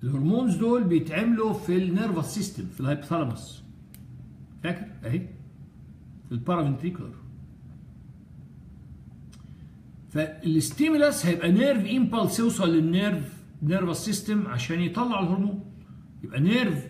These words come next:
امبلس هيطلع هرمون. فشوف التعبير الرائع في الكنترول، لازم تكتب نيورو اندوكراينال ريفلكس. تعبير جديد،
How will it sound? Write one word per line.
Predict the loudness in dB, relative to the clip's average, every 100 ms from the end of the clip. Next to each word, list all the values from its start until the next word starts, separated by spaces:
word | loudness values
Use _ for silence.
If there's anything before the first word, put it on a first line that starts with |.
| 4
امبلس | 4 4 0 0 -2
هيطلع | -4 2 2 2 2
هرمون. | 0 -2 -4 -6 -14 -12 -8
فشوف | -6 -6
التعبير | -4 0 2 2
الرائع | 2 0 0 0 -2 -4 -10 -18 -20 -20 -20 -20 -20
في | -2 0
الكنترول، | 0 -2 -12 -18 -2 0 0 0 2 2
لازم | 4 4
تكتب | 2 0 2 2 4
نيورو | 4 6 4 2 0
اندوكراينال | 2 2 0 -2 0 2 0
ريفلكس. | -4 -4 -6 -6 -10 -14 -16 -18 -20 -20 -20 -20 -20 -20 -20 -20 -20 -20 -20 -20 -20 -16
تعبير | 0 2 6
جديد، | 6 6 6 2 -4